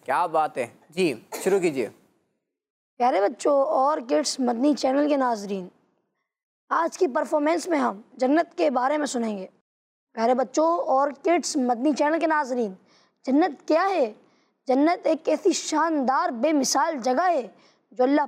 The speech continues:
Speaker 2: پاک نے ایمان والوں کے لیے بنائی ہے، اور اس میں ایسی نعمتیں رکھی ہیں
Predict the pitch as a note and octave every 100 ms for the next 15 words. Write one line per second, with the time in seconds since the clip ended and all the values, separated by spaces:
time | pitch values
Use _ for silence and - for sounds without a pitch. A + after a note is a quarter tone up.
0 | - B3+ C#4+ D#4 C#4 D4+ F4+ D4+ C4 C4
1 | D#4 C#4+ C4 C#4 C#4 D#4 D#4 C#4+ C#4+ C4
2 | A3 F#3 _ _ _ _ B3+ C#4 C#4 D#4+
3 | - D4+ D#4+ D#4 D4 D4 F4+ C#4+ C#4 C#4
4 | C#4+ F#4+ F4+ E4 F4 C#4